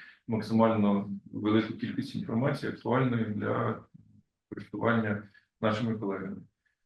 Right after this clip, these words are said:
Е, колеги, якщо з Зуму, е, немає запитань,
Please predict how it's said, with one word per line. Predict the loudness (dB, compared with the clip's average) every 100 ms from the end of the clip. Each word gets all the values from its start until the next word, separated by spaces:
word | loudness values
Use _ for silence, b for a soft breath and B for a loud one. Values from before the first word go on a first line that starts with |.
| _ _ _
Е, | 0 4 4 2
колеги, | -2 0 2 4 2
якщо | 2 -2 -2 -2 -2
з | -2 -2 0 -2
Зуму, | 0 0 2 0 0 -4 -12 -6
е, |
немає | -2 -2 -2 -2 -2 0 0 0 2 2 2
запитань, | 0 -2 -4 0 0 0 -2